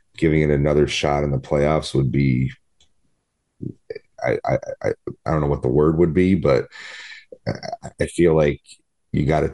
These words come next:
you gotta try to see this all the way through, even if you just have a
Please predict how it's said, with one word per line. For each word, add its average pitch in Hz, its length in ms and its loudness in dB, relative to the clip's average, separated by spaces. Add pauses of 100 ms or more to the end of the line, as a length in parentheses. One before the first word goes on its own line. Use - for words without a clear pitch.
(140)
you 82 60 2
gotta 80 180 4
try 78 180 0
to 71 80 0
see 76 200 -2
this 69 220 0
all 65 140 0
the 65 60 -2
way 67 140 2
through, 65 360 -2
even 80 220 2
if 76 140 -2
you 73 320 0 (100)
just - 260 -4
have 69 260 -2
a 67 300 2